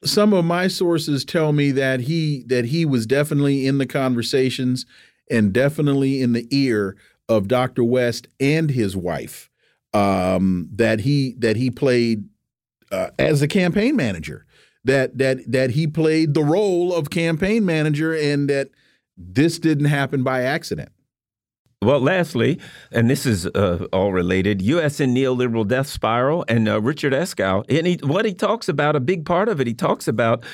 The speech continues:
Speaker 2: people are, not just the money, people are dying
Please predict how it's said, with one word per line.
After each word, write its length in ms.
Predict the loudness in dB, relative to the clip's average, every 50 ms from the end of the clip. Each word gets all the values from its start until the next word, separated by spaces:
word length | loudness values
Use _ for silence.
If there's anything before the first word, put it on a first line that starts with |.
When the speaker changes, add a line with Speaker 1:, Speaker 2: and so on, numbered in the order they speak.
| -20 -20 _ _ _
Speaker 2:
people 400 | 2 2 2 2 2 2 2 2
are, 60 | 0 -2 -4 -2
not 260 | 0 0 0 0 0
just 200 | -2 -2 -2 0
the 60 | 0
money, 360 | 2 2 2 2 0 -2 -4 -8 -14 -20 -20 _ _
people 460 | 0 2 2 0 0 0 0 0 2
are 180 | 0 0 0
dying 760 | 0 -2 -2 0 0 0 0 0 0 0 2 2 2 2 2